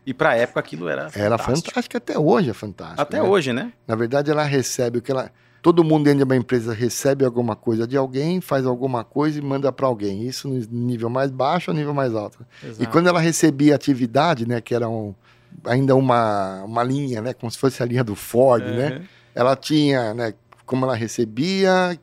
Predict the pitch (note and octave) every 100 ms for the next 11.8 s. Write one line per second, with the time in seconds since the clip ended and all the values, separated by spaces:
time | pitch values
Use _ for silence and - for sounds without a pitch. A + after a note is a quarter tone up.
0 | - D#3 D#3 C#3+ B2+ B2 D#3+ F#3 F#3 F3+
1 | E3+ - D3 C#3+ C#3 - C#3+ C#3 C3 C3
2 | - - D3+ E3+ D#3 D3 D3+ C#3 D3 -
3 | - C#3+ A2+ G#2 C#3+ D#3+ D#3 - D3 C3+
4 | A2+ C3 C3 D3 C#3+ C#3 C3+ E3 E3 B2+
5 | A2 G#2+ A2+ A#2+ B2+ B2+ B2+ C3+ C#3 B2
6 | A#2+ B2+ C3 C3 B2+ D3+ F3 C#3+ C#3+ C3
7 | A2+ A#2 A#2+ C3+ C#3+ - D#3 C#3 C#3+ C3+
8 | B2 C3+ C3+ D3+ F3 D3 C#3 C#3+ B2+ G#2
9 | C#3+ G#3 F#3 E3+ C#3+ A#2+ A2 D3 C#3 D3+
10 | A#2+ A#2 C#3 E3 D3+ - D#3 F3 - F3+
11 | - F3 B2 C#3 C3+ A2 A2+